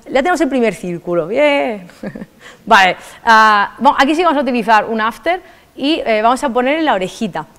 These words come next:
Am, si estáis familiarizados con, con lo que decía de esto de aquí, las custom properties, ¿vale? Que no os lo he dicho, ah, aquí no hay ninguna, pero vais a ver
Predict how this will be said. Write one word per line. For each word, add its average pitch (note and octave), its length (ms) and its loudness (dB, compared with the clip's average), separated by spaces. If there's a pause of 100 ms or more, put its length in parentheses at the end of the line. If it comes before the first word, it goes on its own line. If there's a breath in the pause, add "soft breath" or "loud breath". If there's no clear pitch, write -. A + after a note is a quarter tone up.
(220 loud breath)
Am, G#3 520 -2
si - 280 -4
estáis D4+ 260 0
familiarizados C4 720 0
con, G3+ 600 -4
con F#3+ 720 -8
lo G3 100 -4
que G3 60 -8
decía F#3+ 480 -4
de F#3 400 -4
esto G#3 200 -8
de G3+ 60 -2
aquí, F3+ 380 -8
las F#3+ 220 -8
custom A3+ 340 -6
properties, G#3 580 -8 (440)
¿vale? G#3+ 280 -6
Que F3 80 -8
no F3+ 100 -8
os F3+ 40 -16
lo G3 80 -6
he F#3 60 -6
dicho, G3+ 320 -12 (480 soft breath)
ah, G3 240 0
aquí A3 200 -2
no C#4+ 60 2
hay D4+ 60 0
ninguna, C4+ 400 2
pero G#3+ 140 0
vais A3 200 0
a B3 80 2
ver A#3 180 0